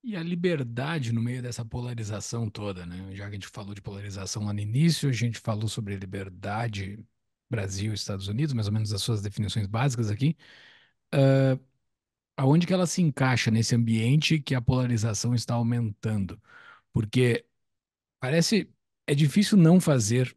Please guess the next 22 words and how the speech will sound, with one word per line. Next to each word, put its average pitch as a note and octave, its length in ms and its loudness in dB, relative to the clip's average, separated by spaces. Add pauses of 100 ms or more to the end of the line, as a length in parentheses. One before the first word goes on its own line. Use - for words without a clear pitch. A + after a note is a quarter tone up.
os C3 180 -2
paralelos G2+ 540 -4
Brasil F#2+ 280 -6
e G2+ 40 -6
Estados G2+ 240 -6
Unidos. F2+ 200 -4
É G2 40 0
muito C3+ 240 8
difícil A2+ 260 -2
não G2 80 -4
fazer, F2 180 -10
porque A#2+ 320 -8 (360)
aqui B2 300 -2
é D#3+ 60 4
Trump, D3 300 4
Biden, B2+ 520 0
Brasil A2+ 480 -4
é A2+ 100 -4 (300)
Lula A2+ 220 2
e - 20 0
Bolsonaro, G#2+ 600 -2 (460)
sabe? G2+ 300 -4